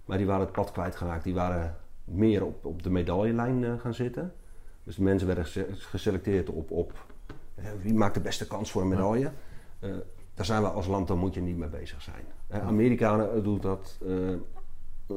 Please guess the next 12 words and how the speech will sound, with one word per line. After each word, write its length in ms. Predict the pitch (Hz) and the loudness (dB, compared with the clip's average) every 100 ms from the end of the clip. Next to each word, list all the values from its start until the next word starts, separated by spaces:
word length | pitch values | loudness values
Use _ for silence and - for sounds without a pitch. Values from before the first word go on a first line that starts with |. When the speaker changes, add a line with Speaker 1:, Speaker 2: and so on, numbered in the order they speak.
| - - | -2 4
Speaker 1:
Oekraïne 500 | 123 - 110 123 117 | 4 6 8 8 8
doet 180 | 104 101 | 8 6
dat, 160 | 101 95 | 6 6
wij 140 | 110 | 8
moeten 200 | 113 98 | 8 8
daar 100 | 92 | 4
niet 120 | 90 | 2
mee 80 | 85 71 | 0 -2
bezig 180 | 69 - | -2 -2
zijn. 220 | - 69 | 0 0
Speaker 2:
Ja. 100 | 90 82 - - - - | 0 0 0 -2 -2 0
Speaker 1:
Wat 580 | 82 80 110 120 - | 2 10 10 10 4